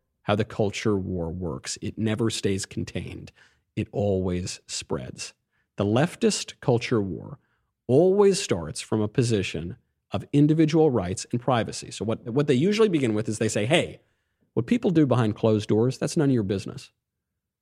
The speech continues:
Okay, what people do in their own bedrooms, that's none of your business." Then the private quickly becomes the public. All of a sudden it's, "Hey, what people do in their local library, that's none of your business. Hey, what people do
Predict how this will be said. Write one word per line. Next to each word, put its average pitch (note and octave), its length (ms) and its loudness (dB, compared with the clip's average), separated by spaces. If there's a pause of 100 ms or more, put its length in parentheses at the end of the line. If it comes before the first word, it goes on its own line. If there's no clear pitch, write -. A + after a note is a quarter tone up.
(200)
Okay, D3 200 2
what D3+ 120 2
people B3+ 220 0
do F#3+ 160 6
in D#3+ 60 4
their D3+ 100 4
own D3 100 4
bedrooms, C#3+ 380 2
that's D#3 160 -4
none B2+ 240 4
of C#3+ 60 4
your C3 140 4
business." - 520 -4 (580)
Then C#3 560 2
the - 80 -2
private D#3 600 0
quickly B2 340 0
becomes F#2+ 640 -2
the B2 80 -4
public. - 460 -4 (960)
All B2 180 4
of A#2+ 60 4
a A#2 40 2
sudden B2 280 0
it's, B2 80 -6
"Hey, C3 340 0 (320)
what E3+ 140 0
people C4 260 4
do C3 440 6
in B2+ 100 2
their B2 120 6
local A#2+ 280 4
library, G#2+ 480 0
that's G3 180 -2
none F#3+ 120 4
of E3 40 6
your D3 80 4
business. A#2+ 460 -2 (840)
Hey, D#3+ 260 4
what C3+ 180 2
people B3 260 2
do B2+ 440 4